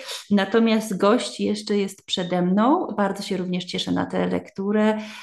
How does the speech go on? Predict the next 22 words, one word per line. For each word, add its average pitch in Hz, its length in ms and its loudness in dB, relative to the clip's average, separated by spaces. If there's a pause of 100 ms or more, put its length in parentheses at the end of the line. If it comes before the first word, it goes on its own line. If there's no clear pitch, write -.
(160)
Em, 185 880 0
Ariane 190 460 0
Koch, 202 520 -2
wydawnictwo 185 960 -2 (100)
Drzazgi. 190 880 2 (480)
Y, 180 40 0
i 175 340 0
cieszę - 340 2
się, 180 340 0
że 175 500 -2 (200)
literatura 180 760 -2
niemieckojęzyczna 180 880 0
jest 175 340 -6
tłumaczona 175 880 0
przez - 180 -8
takie 196 300 -2
osoby 175 340 -4
jak 175 220 -2
ty 196 120 -2
na 185 100 -2
język 175 420 -4
polski 180 540 -2